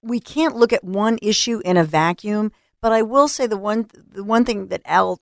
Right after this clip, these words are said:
talks about, we have to come together. And one political party cannot simply say, "Nope, we're not gonna hear this." Yeah, we, we need to come together, but we need to be real about it. It's the gangs and the drugs, which of course have gotten worse during what?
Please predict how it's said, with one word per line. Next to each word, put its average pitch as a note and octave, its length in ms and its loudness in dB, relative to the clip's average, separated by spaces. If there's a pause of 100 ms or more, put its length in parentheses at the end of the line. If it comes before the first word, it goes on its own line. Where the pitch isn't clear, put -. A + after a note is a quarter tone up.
talks F3+ 340 2
about, E3+ 280 -2 (240)
we G3 80 -2
have G3 160 6
to F#3 80 -8
come F3 240 -4
together. D3+ 420 -6 (300)
And G#3+ 200 0
one C4 300 4
political A3 460 2
party F3 420 2
cannot D#3+ 400 -4
simply E3+ 340 -6
say, D#3 300 0 (260)
"Nope, A#3+ 380 4
we're F#3 120 -8
not G3 200 0
gonna G#3+ 160 -6
hear F3 240 2
this." - 400 -8 (600)
Yeah, D#4+ 260 -2 (100)
we, A3 200 2
we A3+ 220 -2
need A#3+ 200 6
to A#3 60 -2
come G3+ 280 0
together, G3 440 2
but F3 200 -2
we G#3+ 80 -6
need G#3 180 0
to G#3+ 80 -4
be G#3+ 140 0
real A3 400 -2
about - 300 -2
it. - 140 -18 (640)
It's G#3+ 240 2
the G#3+ 160 -6
gangs G#3+ 640 -2
and F3 120 -2
the F#3 80 0
drugs, F3 680 -2 (240)
which - 160 -14
of G3 100 -8
course G3 340 2
have F3+ 180 -4
gotten E3+ 400 0
worse F3+ 520 2
during F3+ 360 -2
what? E3+ 260 0